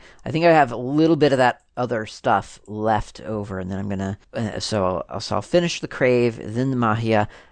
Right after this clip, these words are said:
and then I've got some new coffee from a, a new place that I went to over this past weekend. I don't have a whole lot of hope for it. I think it's gonna be pretty average, but we'll find out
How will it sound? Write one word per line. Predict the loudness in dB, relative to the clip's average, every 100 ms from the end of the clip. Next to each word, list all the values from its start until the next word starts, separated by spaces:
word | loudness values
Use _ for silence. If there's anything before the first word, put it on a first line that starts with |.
| -6
and | -2
then | -2
I've | 0
got | 0 -2
some | -6 -6 -8 _ -12
new | -6 -2 -2
coffee | 2 2 2 0 0 0
from | -2 -8
a, | -6 -8 -10
a | -8
new | -6 -2 -2
place | 0 0 0
that | 0 2
I |
went | 2 0 -6
to | -4 0 2 2 0
over | -2 -2 -2 -2
this | -6
past | -2 -2 -2 -4
weekend. | -6 -2 -2 -2 -8 -18
I | -10
don't | -2 2
have | 2
a | 2
whole | 2 2 4
lot | 6 4
of | 2
hope | -2 0 0 -2
for | -10 -6 -4
it. | -4
I | -6
think | -8 -8
it's | -6
gonna | -2 -2
be | -2
pretty | -4 -4 -4
average, | -4 -6 -10
but | -10
we'll | -8 -8
find | -4 -4 0
out | 0 0